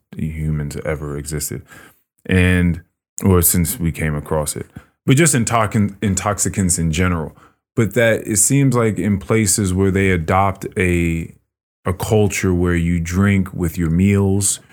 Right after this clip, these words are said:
you drink alongside other people so people can kinda see,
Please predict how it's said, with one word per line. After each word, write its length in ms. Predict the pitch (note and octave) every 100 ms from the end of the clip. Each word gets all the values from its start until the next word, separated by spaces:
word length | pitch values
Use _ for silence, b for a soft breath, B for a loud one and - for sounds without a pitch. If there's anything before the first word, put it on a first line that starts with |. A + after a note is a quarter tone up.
| b
you 160 | F2+ E2+
drink 380 | E2+ F#2+ F#2+ -
alongside 1080 | - F#2+ F#2 F#2 F#2 F#2 - - F2+ F2 F2
other 300 | F#2+ F2+ E2+
people 560 | - A2 G2 G#2 G2 F#2
so 140 | -
people 300 | D#2 F2+ F2
can 180 | E2+ E2
kinda 240 | E2 D#2+
see, 760 | D#2 - G#2 F#2+ F2+ F2+ F2+ F2+